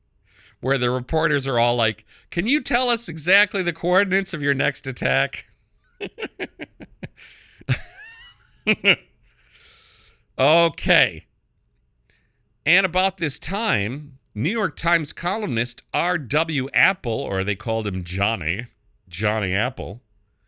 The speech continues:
he was already asking, "Could Afghanistan become an, another Vietnam?" That's three weeks in. Because at that point,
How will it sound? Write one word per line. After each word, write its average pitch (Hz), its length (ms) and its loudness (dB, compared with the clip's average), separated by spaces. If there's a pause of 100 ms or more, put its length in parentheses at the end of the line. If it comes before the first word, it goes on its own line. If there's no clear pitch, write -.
(720)
he 147 120 -4
was 151 160 -2
already 147 320 4
asking, 135 420 0
"Could 269 240 -2
Afghanistan 151 880 0
become 117 340 -2
an, 104 200 -4 (160)
another 110 420 0
Vietnam?" 101 640 -2 (240)
That's - 380 0
three 247 360 -2
weeks 240 320 0
in. 180 440 2 (1400)
Because 156 380 0
at 165 140 -6
that 196 280 2
point, 202 440 -4